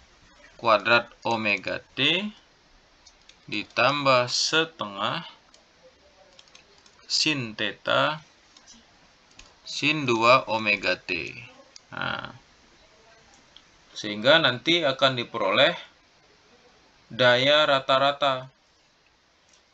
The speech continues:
Ya, diperoleh daya rata-rata yang besarnya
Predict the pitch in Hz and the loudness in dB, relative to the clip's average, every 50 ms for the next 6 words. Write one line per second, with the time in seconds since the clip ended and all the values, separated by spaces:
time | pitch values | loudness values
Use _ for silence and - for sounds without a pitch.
0 | _ _ - 123 131 135 _ _ _ _ _ _ - - - 90 92 92 101 113 | _ _ -20 -20 -20 _ _ _ _ _ _ _ -20 -18 -12 -10 -8 -6 -4 -4
1 | 113 104 101 95 101 107 113 107 104 101 - 104 104 101 98 - - 92 92 - | -4 -2 -2 0 2 2 2 2 0 -2 -2 -2 -2 -2 -4 -4 -6 -6 -6 -6
2 | - - - _ - - - - _ _ - - - - - - - - - - | -6 -10 -14 _ -20 -20 -20 -20 _ _ -20 -20 -20 -20 -20 -20 -20 -20 -20 -20
3 | - - - - - _ 113 98 104 104 101 101 95 - - 98 92 90 90 87 | -20 -20 -20 -20 -20 _ -10 -10 -8 -8 -8 -4 -4 -2 0 0 -2 -2 -4 -6
4 | 87 87 87 87 95 101 113 127 143 160 180 | -6 -4 -4 -2 0 2 2 0 0 -2 -6